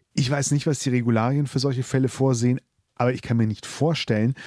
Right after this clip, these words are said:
dass dieses Spiel jetzt irgendwie am grünen Tisch gewertet wird,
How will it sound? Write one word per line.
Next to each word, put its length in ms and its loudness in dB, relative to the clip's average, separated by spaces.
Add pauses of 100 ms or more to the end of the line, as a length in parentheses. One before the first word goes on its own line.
(280)
dass 340 -6
dieses 240 0
Spiel 300 -2
jetzt 240 0
irgendwie 340 -2
am 180 -2
grünen 300 0
Tisch 420 -2
gewertet 540 0
wird, 240 0